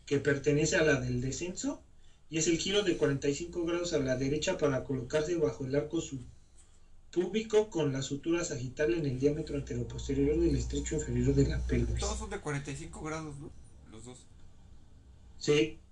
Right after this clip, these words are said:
Speaker 1: la de rotación interna y rotación externa, ¿no? Ah, no, y restitución. Sí, y rotación externa también.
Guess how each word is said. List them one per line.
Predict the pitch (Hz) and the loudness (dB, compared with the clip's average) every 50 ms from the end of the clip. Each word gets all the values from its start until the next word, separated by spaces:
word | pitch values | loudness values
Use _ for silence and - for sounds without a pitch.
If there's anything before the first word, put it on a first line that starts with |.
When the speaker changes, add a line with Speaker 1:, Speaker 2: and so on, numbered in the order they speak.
| - - - - _ - | -20 -20 -20 -20 _ -6
Speaker 1:
la | 147 143 | -4 -2
de | 135 135 127 | -2 -2 -2
rotación | 131 139 135 151 143 139 160 160 | -2 -2 0 0 -2 0 0 -2
interna | 175 165 170 165 156 - 190 | -2 -2 -2 -2 -2 -2 -2
y | 170 | -2
rotación | 147 139 - - 123 - 147 143 | -2 -2 -2 -4 -6 -4 0 0
externa, | 143 139 - - 151 143 139 131 127 123 | 0 -2 -2 -2 -2 0 0 0 -2 -4
¿no? | 131 - - - - | -4 -6 -6 -2 0
Ah, | 156 | 2
no, | 151 151 151 147 | 4 6 6 4
y | 143 | 4
restitución. | 131 127 127 123 - - 139 - - 123 - - 143 139 139 - - - - - - - - - - - - - | 2 0 -4 -6 -4 -6 -8 -6 -6 -8 -4 -2 -2 -2 -2 -4 -16 -20 -20 -20 -20 -20 -20 -20 -20 -20 -14 -4
Sí, | - 220 247 254 226 190 175 | 2 4 4 6 8 8 8
y | |
rotación | 160 165 160 - - 170 185 185 190 196 | 8 8 6 4 2 0 -2 -2 -4 -6
externa | 190 - - 208 - - 175 160 | -8 -10 -10 -12 -12 -10 -10 -12
también. | 151 156 156 143 139 156 | -12 -12 -14 -16 -16 -16